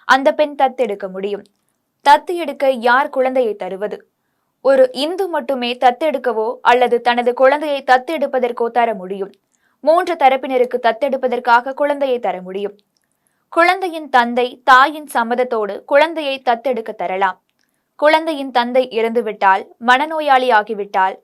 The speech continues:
துறவறம் பூண்டுவிட்டால் குழந்தையின் தாய் குழந்தையை தத்தெடுப்பவருக்கு தரலாம். குழந்தையின் பெற்றோர்கள் இறந்துவிட்டாலோ அல்லது தத்து கொடுப்பதற்கான தகுதியில்லாமல் இருந்தாலோ நீதிமன்றத்தின் அனுமதியோடு அந்த குழந்தையின்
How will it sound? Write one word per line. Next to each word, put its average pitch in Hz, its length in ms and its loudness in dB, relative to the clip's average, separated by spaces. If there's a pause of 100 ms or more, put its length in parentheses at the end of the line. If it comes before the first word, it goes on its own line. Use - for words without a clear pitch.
(180)
துறவறம் 330 500 2
பூண்டுவிட்டால் 240 760 0
குழந்தையின் 294 540 -2
தாய் 247 340 4
குழந்தையை 294 520 0
தத்தெடுப்பவருக்கு 262 760 -2
தரலாம். 180 440 -4 (880)
குழந்தையின் 339 520 0
பெற்றோர்கள் 254 640 0
இறந்துவிட்டாலோ 233 800 0 (220)
அல்லது 262 360 4
தத்து 262 320 2
கொடுப்பதற்கான 269 760 0
தகுதியில்லாமல் 254 840 0
இருந்தாலோ 208 560 0 (380)
நீதிமன்றத்தின் 294 840 -2
அனுமதியோடு 269 720 -2
அந்த 233 260 -2
குழந்தையின் 254 580 -2